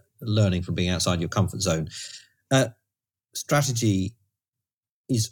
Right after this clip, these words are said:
often misunderstood and certainly a much abused word in terms of communication and strategic communication.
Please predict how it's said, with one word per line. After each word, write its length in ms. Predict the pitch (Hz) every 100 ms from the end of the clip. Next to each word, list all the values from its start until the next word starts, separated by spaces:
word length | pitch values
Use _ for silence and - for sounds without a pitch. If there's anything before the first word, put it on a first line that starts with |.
| -
often 480 | 123 - - 110
misunderstood 680 | 107 104 104 98 92 - 95
and 120 | 95
certainly 420 | 92 113 113 107 98
a 140 | 95
much 400 | 104 107 - -
abused 520 | 113 101 101 95 90
word 380 | 107 104 92 85 -
in 120 | 98
terms 360 | 107 92 92
of 180 | 90 85 -
communication 680 | - 98 90 92 85 - 78
and 80 | 82
strategic 480 | - 92 - 82 -
communication. 680 | - 80 82 80 76 -